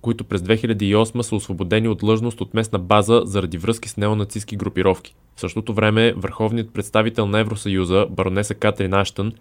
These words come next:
изказа съболезнованието си към семействата на жертвите на стрелбата пред еврейското училище в Тулуза.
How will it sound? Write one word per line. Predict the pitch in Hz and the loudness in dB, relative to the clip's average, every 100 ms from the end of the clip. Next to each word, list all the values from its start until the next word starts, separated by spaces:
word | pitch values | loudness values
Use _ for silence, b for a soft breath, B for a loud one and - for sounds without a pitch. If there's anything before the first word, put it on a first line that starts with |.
| _ | _
изказа | - - 110 | -8 0 0
съболезнованието | 113 120 101 90 92 95 113 113 120 | 2 -2 -2 -2 0 2 2 2 -4
си | - | -6
към | 101 | -8
семействата | - 101 113 113 - 107 | -6 -2 -2 -2 -6 -6
на | 95 | 0
жертвите | 107 110 107 110 | 0 0 -6 -6
на | 98 | -6
стрелбата | - 95 82 95 98 117 117 | -4 -4 2 0 4 0 2
пред | 98 | -4
еврейското | 87 104 110 110 - | 0 0 0 -2 -6
училище | - 104 - | -6 -6 -6
в | - | -8
Тулуза. | 95 90 90 | -4 -2 -2